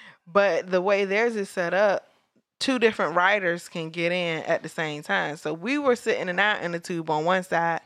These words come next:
just holding the wall. And then she was sitting on the inner tube on her side, waiting to go. And I was just like, she won't talking to nobody in line or nothing. So I was trying to figure out who she was there with, with her thong bathing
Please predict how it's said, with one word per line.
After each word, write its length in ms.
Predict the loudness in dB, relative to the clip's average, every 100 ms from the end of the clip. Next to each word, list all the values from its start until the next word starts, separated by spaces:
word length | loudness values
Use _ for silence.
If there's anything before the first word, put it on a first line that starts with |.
| -14 -18 -6
just 180 | -6 2
holding 340 | 4 4 0
the 60 | -4
wall. 520 | -2 0 2 0 -4 -14 -20 -8
And 120 | -6
then 100 | -2
she 320 | -2 0 0
was 180 | 2 0
sitting 320 | 0 0 0 0
on 160 | -2
the 120 | -4
inner 160 | -8 -8
tube 260 | -6 -6 -4
on 80 |
her 180 | -2 -2
side, 460 | -2 -2 0 -2 -4 -12 -20 -4
waiting 380 | 2 2 0 -4
to 60 |
go. 360 | 0 2 2 0 -6 -20 -6
And 180 | -4 -2
I 80 | 0
was 180 | 0 0
just 200 | -4 -2
like, 400 | -2 0 -2 -6 -4
she 160 | 0 2
won't 180 | 2
talking 280 | 4 2 2
to 80 | 0
nobody 420 | 2 4 4 2
in 180 | 0 2
line 540 | 2 2 2 2 0 -4 -14 -6 0
or 120 | 2
nothing. 440 | 4 0 0 -4
So 140 | 0 2
I 140 | 2
was 120 | 0
trying 180 | 0 0
to 40 | 0
figure 220 | -2 0
out 180 | 0 -2
who 180 | -4
she 200 | -2 -2
was 180 | -2 -4
there 260 | 0 2 2
with, 220 | 2 2
with 160 | 0 0
her 100 | -2
thong 300 | 0 0 0
bathing 160 | -4